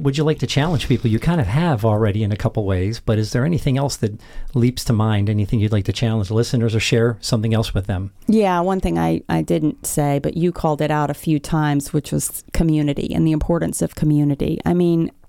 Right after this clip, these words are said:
Speaker 2: don't try to go it alone. You know, God created us to be in community. And, um, I don't, I don't know where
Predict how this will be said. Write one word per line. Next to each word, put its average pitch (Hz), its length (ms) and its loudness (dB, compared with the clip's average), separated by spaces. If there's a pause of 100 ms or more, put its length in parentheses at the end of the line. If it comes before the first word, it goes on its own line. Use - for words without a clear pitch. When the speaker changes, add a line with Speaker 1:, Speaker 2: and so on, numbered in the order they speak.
(320)
Speaker 2:
don't 247 260 2
try 160 180 -2
to 139 80 -4
go 143 240 -2
it 147 60 -2
alone. 147 560 -2 (560)
You 190 140 2
know, 180 160 2
God 214 400 -2
created 170 580 2
us 151 280 -4
to - 120 -2
be 151 280 2
in 139 220 0
community. 123 680 -4 (840)
And, 165 360 2
um, 160 500 -2
I 202 160 2
don't, 233 260 0 (220)
I 214 140 2
don't 254 180 -2
know 190 160 2
where 175 600 0